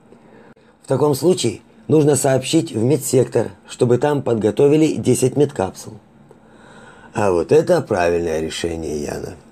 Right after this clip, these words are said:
А насколько я помню, зурны очень тяжело выходят из состояния стазиса. Скажи нашим медикам,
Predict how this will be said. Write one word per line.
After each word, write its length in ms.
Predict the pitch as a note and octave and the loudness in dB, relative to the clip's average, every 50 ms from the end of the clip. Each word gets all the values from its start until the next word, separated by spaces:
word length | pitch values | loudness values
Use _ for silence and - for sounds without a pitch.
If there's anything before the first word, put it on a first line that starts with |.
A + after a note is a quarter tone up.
| - - - _ - - - | -20 -20 -20 _ -20 -8 -2
А 80 | E2+ | 0
насколько 420 | F2+ F#2 F2 - - F#2 F2+ F2 G2 | 0 0 0 2 2 2 4 4 4
я 140 | F#2+ F#2+ | 2 2
помню, 380 | F#2 - D3+ D3 C3+ F#2+ D#2+ C#2 - - - - - - | 4 2 2 2 2 0 -4 -6 -10 -16 -20 -20 -12 -8
зурны 440 | - F2+ G#2+ D#3 F3 E3+ F#3 D3+ | -2 0 2 2 4 4 2 4
очень 420 | - - D3+ C#3 C#3 D3+ D#3 C#3 B2+ | 4 2 2 2 2 2 2 2 2
тяжело 440 | - E3+ F3 D#3 F3 D#3+ A#2 E2+ D#2+ | 2 2 4 4 4 4 2 0 -2
выходят 520 | E2 D#2+ - - A#2 C3+ C#3+ D3+ D3 - | -6 -10 -2 2 2 4 4 2 0 0
из 200 | - A2+ G#2+ - | -2 -6 -6 -6
состояния 580 | - - - - - E2+ E2+ F#2+ A2+ B2 B2+ B2+ | -6 -8 -8 -6 -4 -2 0 2 4 4 4 2
стазиса. 600 | A#2 - - - E2+ D#2+ D2 D2 C#2+ - - - - - - - - - - - - - - - - | 2 0 -4 -6 -6 -6 -6 -8 -10 -12 -14 -16 -18 -20 -20 -20 -20 -20 -20 -20 -20 -20 -20 -20 -16
Скажи 340 | - - - - E3 F3+ F3+ | -6 -2 -2 0 2 2 2
нашим 380 | B2+ G2 D#2 - - - D#2+ F2 | 2 0 -4 -6 -8 -6 -2 0
медикам, 440 | A2+ C#3+ C3 B2+ - - D2+ C#2+ | 0 2 2 0 -2 -2 -6 -8